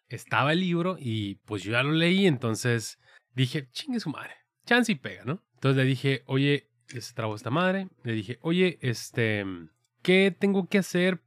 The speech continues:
para que, eh, la camisa, me la puedes vender así nada más?" Y me dijo, este, "No, tienes que comprarlo". Entonces, pero pues, leí, "¿Cómo lo hacemos?" Y me dice, "No hay manera, tienes que, tienes que, tienes que,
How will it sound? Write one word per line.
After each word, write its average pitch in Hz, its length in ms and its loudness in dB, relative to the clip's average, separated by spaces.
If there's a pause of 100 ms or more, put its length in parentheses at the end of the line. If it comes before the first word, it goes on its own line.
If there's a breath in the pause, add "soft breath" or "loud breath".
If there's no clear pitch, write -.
para 160 480 4
que, 143 520 2
eh, 120 460 0
la 110 160 -2
camisa, 127 320 2
me 110 80 -2
la 107 140 -6
puedes 165 160 2
vender 165 180 0
así 165 200 0
nada 170 180 2
más?" 202 440 -4 (280)
Y 135 160 0
me 139 180 2
dijo, 139 460 2
este, 101 840 -6
"No, 156 420 2
tienes 131 240 2
que 131 100 -4
comprarlo". 226 640 0 (200)
Entonces, 113 640 -2
pero 107 200 -6
pues, 104 240 -8
leí, 151 400 2
"¿Cómo 135 160 0
lo 123 40 2
hacemos?" 180 440 -4 (160)
Y 120 60 -2
me 120 80 2
dice, 120 180 0
"No 135 60 2
hay 147 220 2
manera, 165 520 2 (180)
tienes 135 300 0
que, 143 400 0
tienes 165 240 0
que, - 160 -8 (180)
tienes 220 240 0
que, 220 400 2